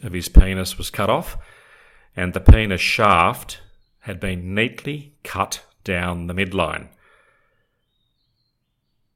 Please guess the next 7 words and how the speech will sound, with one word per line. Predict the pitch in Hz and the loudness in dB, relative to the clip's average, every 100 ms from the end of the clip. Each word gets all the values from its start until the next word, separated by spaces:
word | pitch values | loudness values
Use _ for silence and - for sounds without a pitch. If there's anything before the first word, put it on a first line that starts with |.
| _ | _
Then | - 101 104 101 101 92 - _ _ _ _ _ _ _ _ _ _ | -10 -4 -2 -2 -6 -10 -18 _ _ _ _ _ _ _ _ _ _
his | 87 98 110 104 98 98 - - - - - _ _ _ _ - - | -16 -10 -6 -6 -6 -6 -6 -6 -10 -20 -20 _ _ _ _ -20 -20
hands | - 95 113 135 139 107 | -12 -8 -4 -4 -6 -8
and | 87 | -8
fingers | - 98 95 92 - | -6 -4 -4 -6 -6
were | 92 90 90 - - | -6 -4 -6 -8 -12
disarticulated | 90 110 110 - - _ _ _ _ _ _ - 95 90 - - - 87 80 76 73 - | -12 -8 -6 -6 -8 _ _ _ _ _ _ -8 -8 -8 -10 -12 -8 -6 -6 -8 -16 -20